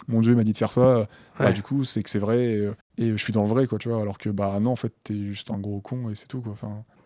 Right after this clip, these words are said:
Speaker 2: Mais moi, j'ai trouvé, justement, que les mecs, ils acceptent de le faire, et ils disent une phrase, en tout cas en V F, ils disent, ils disent, « Ah, cool, ça va nous faire des heures sup. » Tu vois ?
Speaker 1: Mais ouais, voilà, pour la
Speaker 2: <laughs>
Speaker 1: thune,
Speaker 2: Ouais,
Speaker 1: putain.
Speaker 2: je, <laughs> et je me suis dit, « Ah, ouais, ouais, je voyais, enfin,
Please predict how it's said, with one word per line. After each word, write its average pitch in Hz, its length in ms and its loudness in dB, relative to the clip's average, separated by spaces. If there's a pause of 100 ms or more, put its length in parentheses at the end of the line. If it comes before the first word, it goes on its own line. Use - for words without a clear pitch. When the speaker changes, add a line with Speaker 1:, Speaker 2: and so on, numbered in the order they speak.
Speaker 2:
Mais 131 140 2
moi, 160 140 0
j'ai 147 100 -4
trouvé, 175 280 -4
justement, 151 360 -6
que 143 120 -4
les 160 260 -8
mecs, 175 180 0
ils 143 140 0
acceptent 151 280 -6
de 147 60 -2
le 131 60 -4
faire, 214 300 -2 (380)
et 135 160 2
ils 151 160 -4
disent 143 160 -4
une 143 100 0
phrase, 156 220 0
en 117 40 -2
tout - 160 -12
cas 135 80 -4
en 113 40 -4
V 113 140 -4
F, - 120 -10
ils 117 40 -14
disent, 113 220 -14 (120)
ils 156 80 -10
disent, « 120 220 -8
Ah, 135 220 -2
cool, - 220 -4
ça 131 120 0
va 120 140 -2
nous 127 80 -8
faire 143 160 -2
des 117 180 -4
heures 131 120 -6
sup. » - 160 -8 (380)
Tu 135 60 -4
vois ? 135 120 6
Speaker 1:
Mais 160 80 8
ouais, 220 260 8
voilà, 165 220 8
pour 160 180 6
la 180 120 10
Speaker 2:
<laughs> 190 40 6
Speaker 1:
thune, 220 420 4 (260)
Speaker 2:
Ouais, 208 160 10
Speaker 1:
putain. 208 320 8 (260)
Speaker 2:
je, 175 180 4
<laughs> - 380 -4
et 143 60 -6
je 117 60 -8
me 127 60 -8
suis 139 140 -12
dit, « 131 100 -8
Ah, 165 160 -4
ouais, 160 160 -4
ouais, 110 100 -4
je 120 80 -4
voyais, 170 300 -4
enfin, 107 640 -4